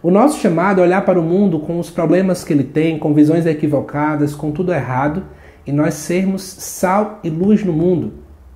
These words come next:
ajudando a mudar a terra. Ao mesmo tempo,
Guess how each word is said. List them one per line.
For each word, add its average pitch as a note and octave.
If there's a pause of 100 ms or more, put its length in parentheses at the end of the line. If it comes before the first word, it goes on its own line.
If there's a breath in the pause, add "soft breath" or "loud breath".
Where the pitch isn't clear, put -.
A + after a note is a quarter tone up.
(260)
ajudando D3+
a D#3
mudar C#3
a C#3+
terra. F#2+ (1300 loud breath)
Ao D#3+
mesmo F#3+
tempo, D#3+